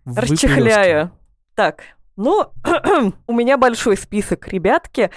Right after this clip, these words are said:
Speaker 2: И, короче, дисклеймер. Э, если вы ждете от, от нас то, что мы дадим ответы на эти вопросы, нет,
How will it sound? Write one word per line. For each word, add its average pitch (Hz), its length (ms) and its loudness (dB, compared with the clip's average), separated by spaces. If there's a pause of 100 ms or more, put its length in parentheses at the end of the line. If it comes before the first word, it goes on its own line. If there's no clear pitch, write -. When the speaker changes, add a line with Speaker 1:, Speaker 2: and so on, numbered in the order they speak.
(220)
Speaker 2:
И, 277 120 -2
короче, 269 400 0
дисклеймер. 240 720 0 (260)
Э, 175 360 0 (100)
если 254 400 -4
вы 226 240 2
ждете 220 440 -2
от, 202 100 -6 (120)
от 208 200 -4
нас 220 240 -4
то, 214 100 0
что 208 200 -6
мы 202 100 -4
дадим 202 260 -2
ответы 359 400 0
на 262 140 0
эти 220 160 -6
вопросы, 196 560 -8 (100)
нет, 226 480 -2